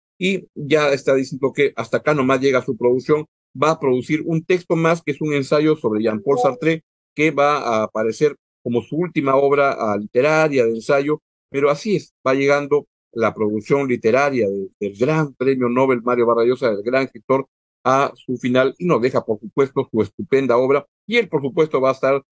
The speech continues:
dando siempre declaraciones entusiastas, críticas sobre la política en el Perú.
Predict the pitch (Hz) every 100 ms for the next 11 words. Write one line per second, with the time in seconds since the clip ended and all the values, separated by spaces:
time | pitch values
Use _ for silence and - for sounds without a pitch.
0 | _ - 131 131 120 113 - 151 139 117
1 | 104 95 98 90 - 151 147 143 135 123
2 | 110 - 101 147 139 139 - 135 123 -
3 | 143 151 - 120 - 110 113 104 98 104
4 | 117 147 - 113 113 107 123 147